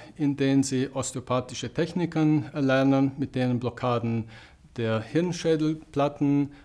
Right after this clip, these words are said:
aber auch Blockaden der Gesichtsschädelknochen gelöst werden können. Diese Blockaden können zu mannigfaltigen Problemen und Störungen im Kopfbereich, Schulter-Nackenbereich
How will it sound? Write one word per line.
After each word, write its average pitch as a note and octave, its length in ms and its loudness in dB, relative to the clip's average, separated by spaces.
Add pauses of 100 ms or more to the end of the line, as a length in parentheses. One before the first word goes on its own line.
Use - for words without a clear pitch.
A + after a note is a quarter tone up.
(140)
aber C3 320 -4
auch A#2+ 160 -4
Blockaden A#2+ 480 -2
der A2+ 80 -2
Gesichtsschädelknochen C#3 1200 -2
gelöst B2+ 600 -2
werden A#2+ 340 0
können. G#2+ 480 -2 (280)
Diese D3+ 200 -2
Blockaden E3+ 840 2 (220)
können C#3+ 240 2
zu - 100 -2
mannigfaltigen D3 1200 6 (640)
Problemen D#3 680 4
und C3 180 0
Störungen D#3 680 6
im A#2 240 -2
Kopfbereich, D3 1120 2
Schulter-Nackenbereich C3+ 1400 2